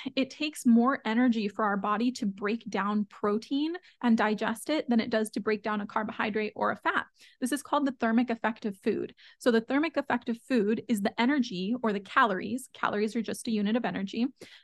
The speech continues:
The calories that it takes our body to, um, break down that food, right? Our body is working internally all the time, even when we're sitting down, even when we're sleeping,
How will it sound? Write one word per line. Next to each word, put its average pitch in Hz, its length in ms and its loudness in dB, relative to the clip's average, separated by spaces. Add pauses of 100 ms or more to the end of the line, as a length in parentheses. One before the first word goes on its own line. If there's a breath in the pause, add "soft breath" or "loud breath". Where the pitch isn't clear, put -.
The 247 80 -6
calories 285 500 2
that 254 120 0
it - 140 -4
takes - 340 -6
our 233 100 2
body 208 520 0 (200)
to, 226 600 0 (1000)
um, 180 440 -2
break 240 300 2
down 214 220 2
that 190 200 -2
food, 240 240 0
right? 202 220 2
Our 226 120 2
body 226 280 2
is 233 120 0
working 240 420 0
internally 240 560 2
all 220 160 2
the 247 80 2
time, 214 360 0
even 247 360 2
when 233 160 2
we're 226 100 2
sitting 220 340 2
down, 214 300 0
even 233 300 2
when 220 100 0
we're 208 100 -2
sleeping, 208 600 -2